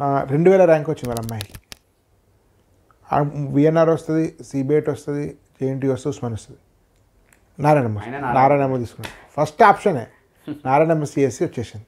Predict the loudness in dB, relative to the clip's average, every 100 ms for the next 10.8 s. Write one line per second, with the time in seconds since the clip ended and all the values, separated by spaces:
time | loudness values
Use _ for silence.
0 | -10 -2 0 0 2 2 4 4 4 0
1 | -4 -8 -14 -12 -12 -10 -12 -14 -20 _
2 | -20 -20 _ _ _ _ _ _ _ _
3 | _ _ _ -4 -2 -2 -4 _ -2 0
4 | 2 2 2 0 -4 -8 -8 -10 _ _
5 | _ _ _ _ _ _ _ 0 0 0
6 | -2 -6 -8 -12 -16 -20 -20 _ _ _
7 | _ -12 -10 -8 -10 -18 -20 _ -20 -20
8 | _ _ _ _ _ _ _ _ _ _
9 | -8 -8 4 6 6 4 -4 -4 -8 -8
10 | -10 -10 -6 -4 -6 -12 -16 -20